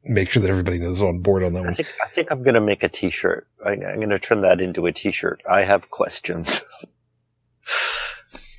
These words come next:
Speaker 1: That one would sell almost as good as the, uh, the, uh, D C C S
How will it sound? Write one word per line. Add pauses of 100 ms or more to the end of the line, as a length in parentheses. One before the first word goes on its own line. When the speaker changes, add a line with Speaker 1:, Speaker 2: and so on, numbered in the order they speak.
(2250)
Speaker 1:
That
one
would
sell
almost
as
good
as
the,
uh, (180)
the,
uh, (1500)
D
C
C
S